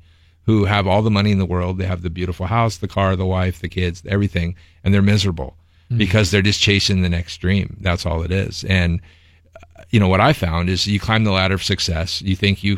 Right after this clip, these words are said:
Speaker 1: have it all figured out. You have everything that you've, you've always wanted, and you realize that you're not happy. Then what? So then you find, like, I find my value in adding value in everybody else's life, and that's my fulfillment, right? I can sit down with somebody who,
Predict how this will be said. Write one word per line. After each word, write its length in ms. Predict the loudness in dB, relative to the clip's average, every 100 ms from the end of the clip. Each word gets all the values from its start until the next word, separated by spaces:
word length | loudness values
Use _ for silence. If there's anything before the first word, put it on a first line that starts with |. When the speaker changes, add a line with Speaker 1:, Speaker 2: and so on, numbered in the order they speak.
| -4
Speaker 1:
have 260 | -2 -2
it 80 | 0
all 140 | -2 -2
figured 340 | -2 -2 -2
out. 300 | -2 -4 -4
You 100 | -2
have 240 | -2 -2
everything 560 | -2 0 0 0 0 0
that 160 | 0 0
you've, 240 | -2 -2
you've 180 | -2 0
always 320 | 0 0 0
wanted, 360 | 0 2 2 2
and 120 | 2
you 80 | 2
realize 360 | 0 0 -2
that 180 | -4 -6
you're 60 | -4
not 160 | -4
happy. 380 | -4 -4 -6 -10 -16 _ _ 0
Then 240 | 2 4
what? 240 | 2 -2 -10 _ _ _ _ 0
So 140 | 4
then 320 | 4 4 2
you 100 | -2
find, 500 | -2 0 2 2 0 -4
like, 200 | -4 0
I 140 | 0
find 340 | 0 0 0
my 220 | 2 2 2
value 420 | 0 -2 -2 0
in 260 | 0 0 0
adding 340 | 0 0 0
value 380 | 0 0 0 -2
in 100 | -2
everybody 380 | -2 -4 -2 -2
else's 360 | -2 -2 -4
life, 300 | -2 -2 0
and 100 | 0
that's 280 | 0 0 -2
my 120 | -2
fulfillment, 600 | -4 -6 -4 -2 -2 -4
right? 220 | -6 -4 0
I 140 | 0
can 120 | 0 0
sit 120 | 0
down 160 | 0
with 100 | 0
somebody 440 | 0 0 0 0 -2 -10 _ _ 2
who, 340 | 4 2 0